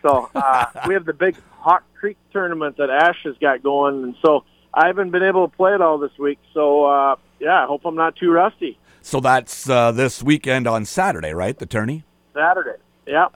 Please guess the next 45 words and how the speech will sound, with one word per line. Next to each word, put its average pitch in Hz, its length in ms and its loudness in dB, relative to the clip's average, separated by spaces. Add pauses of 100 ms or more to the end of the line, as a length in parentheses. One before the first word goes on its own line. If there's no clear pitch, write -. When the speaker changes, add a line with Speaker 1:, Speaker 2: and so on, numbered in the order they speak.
(160)
Speaker 2:
And 113 220 -2
you're, 127 200 2
uh, 110 120 2
signed 139 400 0
up, 151 180 -2
ready 135 220 2
to 127 80 -2
go? 139 320 -2 (1080)
Speaker 1:
Signed 196 240 2
up, 208 160 2
ready 202 260 2
to 185 120 0
go. 175 320 2
Uh, 160 260 2
he 156 140 -8
told 190 240 -6
me, 185 120 -6
I 156 40 -4
think 175 240 -8
my 170 160 0
group 156 400 0
is 156 80 -2 (180)
Andy 160 200 -4
Jacobson, 165 680 -2
Matt 151 280 0
Gorns, 160 420 2
and 156 100 -20
then 151 160 -2
one 151 160 2
of 147 80 -2
the 139 80 -4
pros. 151 480 -2 (260)
Speaker 2:
Okay. 113 380 -4 (640)
Speaker 1:
Uh, 151 260 4
they 147 140 0
let 156 240 0
pros 214 320 0 (100)
play, 151 400 -2 (100)
Speaker 2:
Yeah. 113 140 -4 (100)
Speaker 1:
and 143 160 -6
whether, 170 400 0 (160)
regardless 190 560 2
of 185 80 -4
what 180 160 -2
they 170 160 0